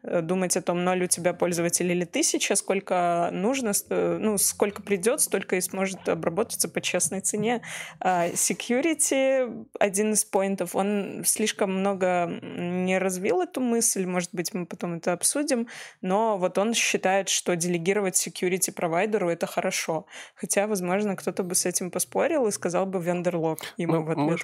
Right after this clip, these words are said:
Speaker 2: мы ж об этом
Speaker 1: Ха-ха-ха.
Speaker 2: уже обсуждали один раз, что это хорошо, потому что если я смотрю твою функцию, то максимум, что то течет, течет, э,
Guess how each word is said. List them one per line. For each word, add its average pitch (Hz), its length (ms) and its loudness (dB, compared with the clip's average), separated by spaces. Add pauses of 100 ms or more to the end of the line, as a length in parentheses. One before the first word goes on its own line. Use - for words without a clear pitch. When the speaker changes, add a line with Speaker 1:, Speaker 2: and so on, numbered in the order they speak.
Speaker 2:
мы 165 120 2
ж - 100 0
об 160 100 2
этом 151 60 2
Speaker 1:
Ха-ха-ха. 156 100 0
Speaker 2:
уже 139 100 2
обсуждали 127 400 0
один 104 200 2
раз, 104 120 0
что 104 680 -2
это 117 120 -4
хорошо, 123 380 0
потому 110 320 0
что - 280 -4 (600)
если 113 280 -2
я - 20 0
смотрю 110 280 2
твою 107 200 2
функцию, 139 400 0
то 104 40 2
максимум, 110 320 0
что 113 200 -8
то 107 240 0
течет, - 400 -4
течет, - 520 -6
э, 117 60 -4